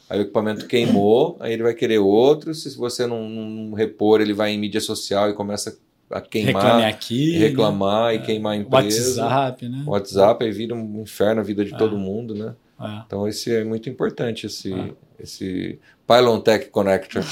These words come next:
Speaker 2: É, esse
Speaker 1: Eu vou
Speaker 2: connector.
Speaker 1: falar com eles pra saber como que é esse conector aí.
Speaker 2: E, e até falando de complexidade de projeto, né? Assim, é uma das coisas que existe um mito, né? Assim, "Ah, não, que agora você vai ter que medir a carga pra fazer."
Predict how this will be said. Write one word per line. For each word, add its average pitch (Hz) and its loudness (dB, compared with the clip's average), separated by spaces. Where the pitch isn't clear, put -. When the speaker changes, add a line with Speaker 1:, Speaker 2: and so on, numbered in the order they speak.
Speaker 2:
É, 120 2
esse 117 0
Speaker 1:
Eu - -16
vou 120 -2
Speaker 2:
connector. 117 4
Speaker 1:
falar 117 8
com 110 2
eles 98 4
pra 107 2
saber 190 2
como 95 -4
que - -2
é 98 4
esse - -4
conector 185 0
aí. 180 2
Speaker 2:
E, - 2
e 180 8
até 175 4
falando 202 4
de 175 2
complexidade 151 2
de 131 -4
projeto, 135 0
né? 151 2
Assim, 156 0
é 151 2
uma 151 2
das 156 0
coisas 147 -2
que 143 -6
existe 147 -2
um - 0
mito, 165 0
né? 147 -2
Assim, 156 -4
"Ah, 196 0
não, 196 2
que 185 0
agora 170 4
você 175 0
vai 160 2
ter 175 -2
que 180 -8
medir 170 0
a 156 4
carga 156 -2
pra 147 -4
fazer." 156 -2